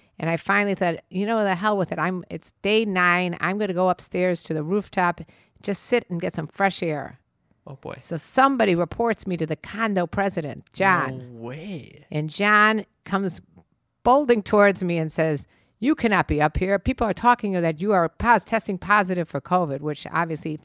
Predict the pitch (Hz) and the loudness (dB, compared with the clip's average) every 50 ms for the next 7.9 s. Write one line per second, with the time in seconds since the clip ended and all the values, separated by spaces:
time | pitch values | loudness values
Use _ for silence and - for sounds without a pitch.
0 | _ - 151 151 - 160 160 156 156 156 147 - 151 147 135 139 160 160 151 143 | _ -6 -6 -4 -4 -4 -4 -4 -4 -6 -6 -6 -8 -8 -4 -4 -4 -4 -4 -6
1 | - 151 147 147 143 - - 156 156 - 147 151 156 151 - - 143 143 147 135 | -6 -8 -8 -8 -4 -2 -2 -2 -2 -4 -6 -6 -8 -8 -8 -8 -8 -8 -8 -10
2 | - - 175 165 170 151 143 - - - - 170 160 156 151 147 143 143 143 151 | -8 -6 -6 -6 -6 -8 -10 -12 -14 -8 -4 -4 -2 -2 -2 -4 -6 -6 -6 -6
3 | 151 - - 151 139 - _ - 143 143 147 143 131 - - - - - - - | -6 -6 -6 -8 -8 -8 _ -10 -8 -8 -8 -8 -8 -10 -12 -14 -16 -16 -18 -12
4 | - - 147 143 143 139 127 147 151 143 131 - - - 160 143 139 131 - _ | -8 -6 -6 -6 -6 -8 -6 -4 -4 -4 -6 -8 -8 -6 -6 -4 -4 -6 -10 _
5 | _ _ _ _ _ _ _ _ - 147 147 139 135 127 117 110 113 117 - - | _ _ _ _ _ _ _ _ -14 -12 -10 -10 -10 -10 -12 -14 -16 -18 -18 -16
6 | 139 123 123 - 127 110 85 - - 196 196 185 - 262 294 302 - 294 285 277 | -16 -16 -16 -16 -18 -20 -18 -18 -18 -18 -12 0 4 6 6 6 6 6 4 4
7 | - _ - - - - 214 - - - 277 285 277 240 185 151 120 - | 2 _ -14 -16 -12 -10 -10 -8 -6 -6 -4 -2 -2 -2 -4 -4 -6 -10